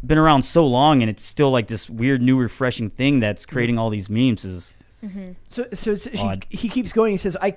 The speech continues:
Speaker 3: I'm quick to remind myself and others that Potter, for some reason, has brought more people together across the world in more generations than probably anything else has in the past twenty years, and I'm quick to celebrate that," he added. "It came from one person, and that's her, and I'm very grateful."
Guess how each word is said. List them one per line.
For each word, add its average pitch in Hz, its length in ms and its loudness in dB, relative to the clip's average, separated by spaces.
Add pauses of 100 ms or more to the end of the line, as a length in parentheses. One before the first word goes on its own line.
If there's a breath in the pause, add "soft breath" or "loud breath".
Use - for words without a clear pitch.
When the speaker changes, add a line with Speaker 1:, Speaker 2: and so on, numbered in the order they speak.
(120)
Speaker 3:
I'm 202 160 -2
quick 277 220 -4
to 269 100 -2
remind 202 320 0
myself 202 340 0
and 180 120 -4
others 175 320 -2
that - 160 -12
Potter, 196 260 0
for 180 140 -8
some 190 240 -2
reason, 180 240 -4
has 151 100 -6
brought 165 240 -4
more 170 180 -4
people 220 280 -6
together 165 400 -2
across 156 400 -4
the 196 80 -6
world 143 260 -4
in 139 80 -8
more 156 180 -4
generations 175 920 -4
than 151 160 -10
probably 156 540 -6
anything 185 400 -6
else 143 260 -6
has 131 260 -6
in 151 60 -10
the 143 60 -10
past 123 280 -8
twenty 143 220 -12
years, 185 360 0 (220 soft breath)
and 180 120 -2
I'm 208 100 0
quick 147 280 -6
to 160 60 -12
celebrate 190 540 0
that," 117 200 -12
he 131 180 -8
added. 117 320 -12 (180 soft breath)
"It 151 140 -10
came 220 240 0
from 196 180 -2
one 214 160 -2
person, 180 400 -2
and 156 120 -4
that's 156 260 -6
her, 156 260 -2
and 135 160 -10
I'm 131 100 -8
very 147 240 -2
grateful." 123 480 -8